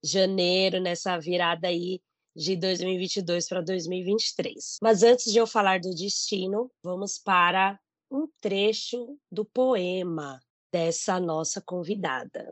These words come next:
"Só anos depois entendi que precisei, realmente precisei,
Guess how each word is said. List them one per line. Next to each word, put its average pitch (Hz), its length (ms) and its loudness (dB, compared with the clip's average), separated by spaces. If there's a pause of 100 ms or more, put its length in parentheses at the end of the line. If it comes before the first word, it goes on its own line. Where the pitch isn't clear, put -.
(160)
"Só 208 460 6
anos 254 360 2
depois 190 600 2
entendi 190 600 -6
que 202 120 -6
precisei, 175 960 -2
realmente 196 880 2
precisei, 180 680 -2